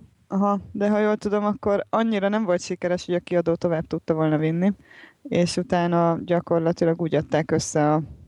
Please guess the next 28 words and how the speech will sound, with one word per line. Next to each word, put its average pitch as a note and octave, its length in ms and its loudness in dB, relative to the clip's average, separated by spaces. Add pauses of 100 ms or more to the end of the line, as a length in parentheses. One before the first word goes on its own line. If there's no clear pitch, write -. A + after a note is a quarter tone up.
(160)
a F3 60 -2
rajongók D#3 580 0
a E3 40 2
pénzt D#3 480 -2
a D#3 200 0 (140)
harmadik F3 480 0
kötetre. F3 580 -2 (580)
Tehát, F3+ 300 0
hogy, F#3+ 280 0
ö, F#3+ 180 2 (160)
ez - 540 -2
valamilyen A3 520 2
st-, - 200 -8
azt - 240 -2
mutatja, G3 420 -2
hogy F#3+ 80 0
egy F#3+ 140 -2
könyv G3 260 -2
nem F#3+ 280 -2
éri F3 180 2
meg E3+ 220 0
egy D#3+ 160 -2
kiadónak, F3 640 0
vagy E3 360 0
nem F3 180 2
vállalja E3 360 2
be E3 300 2
a E3+ 60 0